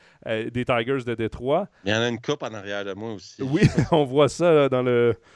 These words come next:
Speaker 1: le, dans le, dans ton fond. Euh, et tant qu'on n'adoptera pas le système de la M L B, donc du baseball majeur, qui est de donner une importance au match des étoiles,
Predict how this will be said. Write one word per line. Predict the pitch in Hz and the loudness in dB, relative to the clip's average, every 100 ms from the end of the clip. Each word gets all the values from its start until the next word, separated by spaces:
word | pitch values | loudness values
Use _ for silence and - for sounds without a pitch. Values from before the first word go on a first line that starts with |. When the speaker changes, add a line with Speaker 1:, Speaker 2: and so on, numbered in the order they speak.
| _ - - | _ -20 -16
Speaker 1:
le, | 143 117 117 | -8 2 4
dans | 113 113 | 6 4
le, | 113 110 110 | 4 4 4
dans | 113 | 2
ton | 120 117 | 2 0
fond. | 104 143 160 143 | 2 4 8 8
Euh, | 113 113 107 - _ _ - | 10 8 6 0 _ _ -14
et | - - - 180 139 143 139 - _ - - | -12 -10 -2 4 6 6 4 -2 _ -10 6
tant | 196 208 | 6 8
qu'on | 170 | 6
n'adoptera | 143 135 147 - 139 131 | 6 6 4 4 2 4
pas | 151 151 | 4 2
le | 147 | 2
système | 120 - 117 156 143 135 - | -2 -6 -6 0 0 0 -6
de | 127 113 110 | -10 -10 -2
la | 117 113 | 0 2
M | 123 | 0
L | 117 113 | 2 0
B, | 104 127 139 | -2 -2 0
donc | 120 113 | -2 -4
du | 101 | -6
baseball | 110 117 107 131 127 | 0 0 2 2 4
majeur, | 113 107 113 135 147 120 - - _ | 2 0 2 4 4 0 -4 -20 _
qui | - 147 | -6 4
est | 170 | 6
de | 147 | 6
donner | 117 127 143 147 165 170 | 2 4 4 4 0 0
une | 135 123 | -2 0
importance | 147 135 139 - 147 131 110 - | 0 2 0 2 0 0 -4 -8
au | 127 120 120 | -2 -2 -2
match | 117 131 - 113 | 0 0 0 -8
des | 104 117 | -4 -2
étoiles, | 110 - 123 156 165 | -2 -2 4 6 6